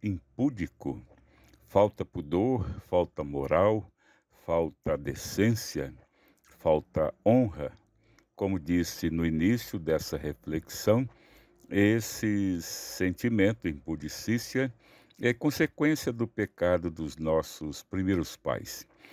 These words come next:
A desobediência à palavra de Deus levou-os, como a nós,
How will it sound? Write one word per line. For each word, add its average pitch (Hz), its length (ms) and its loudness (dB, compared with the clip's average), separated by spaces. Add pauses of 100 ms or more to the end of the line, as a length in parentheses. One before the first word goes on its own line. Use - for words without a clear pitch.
(300)
A 107 60 2
desobediência 123 880 2
à - 20 -4
palavra 73 480 -2
de 104 140 -6
Deus 110 360 -2
levou-os, 92 760 0
como 90 500 0
a 76 80 2
nós, 78 480 2